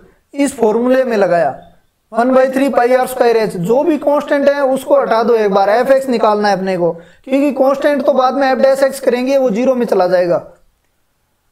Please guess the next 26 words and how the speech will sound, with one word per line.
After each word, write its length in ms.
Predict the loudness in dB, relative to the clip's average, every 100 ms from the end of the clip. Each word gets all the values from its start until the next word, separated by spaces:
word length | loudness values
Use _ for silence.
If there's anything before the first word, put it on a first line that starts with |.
| _ _ _
अपने 300 | -4 0 2
पास 220 | 2 2 0
बचा 280 | 0 0 0
है 140 | 0
एल 120 | -2
क्यूब, 420 | -2 -2 0 0 -4 -10 -20 _
ये 220 | -4 0 2
एल 200 | 2 4
और 120 | 2 2
L 200 | 0 -4
square, 380 | -2 0 0 -4 -16 _
sin 280 | -6 -2 -2
square 280 | 0 0 2
alpha 300 | 0 0 0
cos 280 | 0 -2 -2
alpha, 260 | -8 -12 -20 _ _ _ _ _ -6
इसका 340 | -6 -2 0
जैसे 280 | 0 0 -2
ही 100 | -2
हम 140 | -2
करते 280 | -2 -2 -2
हैं 60 | -4
उस 160 | -4 -4
तरीके 280 | -4 -2 -2
से 120 | -2
किया, 280 | -4 -2